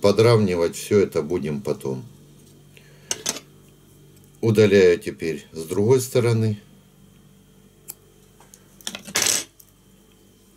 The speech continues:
И подровняем наши лапки. Разведём их восьмёрочкой вот так в сторону.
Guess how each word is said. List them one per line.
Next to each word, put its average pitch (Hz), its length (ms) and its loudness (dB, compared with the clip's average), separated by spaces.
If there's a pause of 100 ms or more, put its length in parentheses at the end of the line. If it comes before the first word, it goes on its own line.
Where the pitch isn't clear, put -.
(180)
И 131 80 0
подровняем 95 760 2
наши 85 320 -4
лапки. 76 400 -4
Разведём 90 720 0
их 80 100 -12
восьмёрочкой 85 760 0
вот 73 160 -2
так 80 200 -2
в - 40 -12
сторону. 71 520 -4